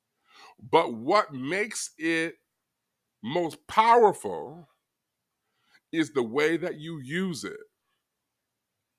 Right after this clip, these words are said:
You can't give everybody what you got because you got it. You gotta learn how to pace yourself. And that's really what God is saying.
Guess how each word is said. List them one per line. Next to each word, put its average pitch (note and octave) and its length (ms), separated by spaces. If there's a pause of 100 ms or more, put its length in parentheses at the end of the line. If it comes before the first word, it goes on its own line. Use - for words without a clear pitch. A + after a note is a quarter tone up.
(720)
You C3+ 140
can't D#3+ 400 (600)
give G3 400
everybody A#2+ 840 (960)
what B2 280
you A#2 100
got A2 440
because G2+ 360
you G2 100
got E2 320
it. - 140 (1300)
You G#2 140
gotta A#2 220
learn D#3 640 (380)
how A#2+ 220
to G#2+ 80
pace - 460
yourself. G#2 500 (2750)
And B2 200
that's E3 360
really C#3 280
what A#2+ 220
God A2 320
is A2 160
saying. D#2+ 400